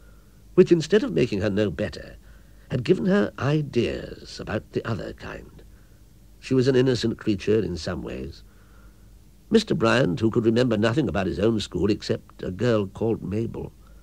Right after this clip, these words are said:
accepted his wife's information on the subject. All the same, it was a struggle for them to pay the fees. Luckily, Arthur turned out to be clever. Probably he inherited it from his mother.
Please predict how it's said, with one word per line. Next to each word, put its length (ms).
accepted 520
his 140
wife's 400
information 680
on 120
the 80
subject. 420
All 100
the 80
same, 400
it 80
was 160
a 60
struggle 480
for 240
them 220
to 80
pay 180
the 100
fees. 540
Luckily, 380
Arthur 400
turned 260
out 140
to 80
be 60
clever. 420
Probably 380
he 160
inherited 420
it 140
from 100
his 100
mother. 340